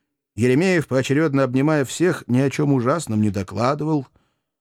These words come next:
«Не люблю я, когда всё вот так подозрительно спокойненько». А потом вышла Яга.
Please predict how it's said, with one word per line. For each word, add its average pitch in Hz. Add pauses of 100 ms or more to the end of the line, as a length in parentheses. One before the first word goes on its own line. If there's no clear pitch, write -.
(340)
«Не 110
люблю 107
я, 220
когда 185
всё 165
вот 156
так -
подозрительно 143
спокойненько». 104 (1120)
А 123
потом 143
вышла 131
Яга. -